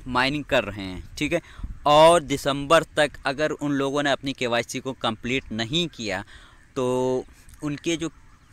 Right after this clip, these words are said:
माइन किए हुए जो कॉइन होंगे उनको बंद कर दिया जाएगा।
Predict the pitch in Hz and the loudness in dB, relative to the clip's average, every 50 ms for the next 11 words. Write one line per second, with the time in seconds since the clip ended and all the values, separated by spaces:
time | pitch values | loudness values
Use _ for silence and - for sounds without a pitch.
0 | - - _ _ - - 113 120 123 131 143 165 180 175 - - 165 165 160 151 | -20 -20 _ _ -18 -12 -8 -4 0 2 2 4 2 0 -4 -4 -2 0 0 0
1 | 147 147 127 127 - - 127 123 135 147 147 135 127 131 139 147 135 117 107 - | 0 -2 -4 -6 -6 -4 -2 0 0 0 -2 -4 -6 -6 -4 -4 -4 -6 -6 -4
2 | - 185 247 - - - - - - - - 139 123 113 104 156 156 147 139 117 | -2 -2 -2 -4 -8 -16 -20 -20 -20 -20 -18 -18 -12 0 2 4 4 4 2 -2
3 | - 113 101 92 101 95 92 90 92 90 87 85 85 82 | -2 -4 -4 -4 -4 -6 -4 -4 -4 -6 -6 -8 -8 -12